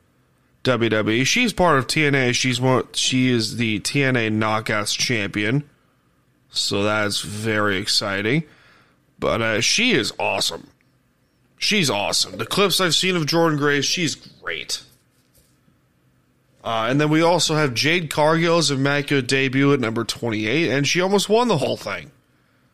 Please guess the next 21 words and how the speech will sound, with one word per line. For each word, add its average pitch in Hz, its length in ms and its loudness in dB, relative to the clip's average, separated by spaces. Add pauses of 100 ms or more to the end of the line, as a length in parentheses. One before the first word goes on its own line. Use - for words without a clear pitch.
(300)
But 139 200 2
she 170 180 2
eliminated 170 480 2
Nia 143 240 2
Jax 131 400 0
single-handedly, 127 720 0
and 117 180 -4
for - 160 -8
those 127 360 2
who 120 180 -2
know 117 220 0
who 113 200 -2
Nia 107 280 -4
Jax 107 360 -6
is, 190 300 0
that 147 140 2
is 131 160 2
an 127 80 -2
incredibly 113 440 -2
impressive 107 540 -6
feat. 156 380 -2